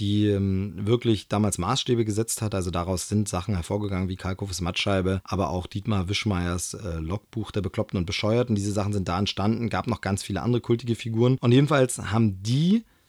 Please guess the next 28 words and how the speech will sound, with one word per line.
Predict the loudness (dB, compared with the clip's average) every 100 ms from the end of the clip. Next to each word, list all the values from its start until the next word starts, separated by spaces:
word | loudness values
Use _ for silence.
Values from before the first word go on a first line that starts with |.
| _ _ _ _ 0
die |
deutsche | 8 8 8
Synchro | 4 4 4
gemacht | 2 2
und | 2
auch | 0
das | 0 4
deutsche | 6 6 8 8 8 2 -20 _ _ -10
Dialog-Drehbuch | -2 2 4 4 2 2 4 4 0
geschrieben, | -2 -2 0 0
soweit | 0 -2
ich | -4
weiß. | -2 0 -2 -4
Und, | 0 4 6 6 4 0
ähm, | 0 2 2 0 -10 _ _ _ _ _ _ _ _ _ -4
daher | 2 4 4 2
ist | 0 -2
es | -4 2
wirklich | 4 6 4 0 -2 -6
gelungen | 2 4 6 6 4
und | 0 -2 -2
witzig. | -2 -4 -6
Die | -8
Sprüche | -2 -2 2 2
sind | 0
richtig, | 0 -4 -4 -4
richtig | -4 -4 -6 -8
gut. | -4 -4 -4